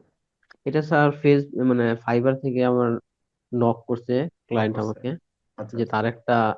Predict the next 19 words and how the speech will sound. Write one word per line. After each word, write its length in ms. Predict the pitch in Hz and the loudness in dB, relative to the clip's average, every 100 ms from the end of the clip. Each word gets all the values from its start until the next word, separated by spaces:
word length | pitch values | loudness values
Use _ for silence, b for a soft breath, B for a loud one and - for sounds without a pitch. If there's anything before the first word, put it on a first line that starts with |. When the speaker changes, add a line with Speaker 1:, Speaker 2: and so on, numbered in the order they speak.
| _ | _
Speaker 1:
YouTube 340 | 135 131 131 - | -2 -2 -4 -2
চ্যানেল 280 | 120 113 110 | 0 2 -2
খুলে 260 | - 120 113 | -6 -4 -4
দিতে 180 | 107 120 | -4 -6
হবে। 200 | 110 131 233 _ _ _ - | -4 -4 -6 _ _ _ -12
আর 100 | 113 | -10
Speaker 2:
আচ্ছা। 80 | 113 | -4
Speaker 1:
পাশাপাশি 320 | 113 113 117 | -4 -4 -4
তার 120 | 117 | -4
একটা 160 | 110 120 | -2 0
লোগো, 320 | 120 123 120 127 160 - | 2 2 2 0 -6 -12
ব্যানার 320 | 123 113 110 | -8 -4 -4
তৈরি 180 | 110 113 | -4 -4
করে 140 | 113 110 | -4 -6
দিতে 80 | |
হবে। 160 | _ _ _ _ _ _ _ - - | _ _ _ _ _ _ _ -20 -16
Speaker 2:
আচ্ছা, 200 | - 101 | -14 -14
আচ্ছা, 180 | 90 - | -20 -20
আচ্ছা। 200 | 90 | -20